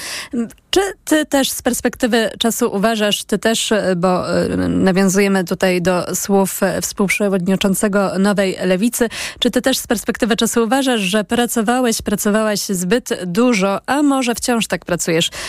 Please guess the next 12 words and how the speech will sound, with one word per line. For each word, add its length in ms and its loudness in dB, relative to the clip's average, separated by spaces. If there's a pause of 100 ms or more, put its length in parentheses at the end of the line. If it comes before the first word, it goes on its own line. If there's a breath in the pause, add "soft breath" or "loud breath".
(140 loud breath)
To 360 0
pytanie, 400 2
które 420 0
zadajemy 540 2
dzisiaj 280 0
państwu 640 0
w 80 -2
mikrofonie 640 2 (160)
Radia 300 0
Tok 200 -4
F 140 -2
M. 180 0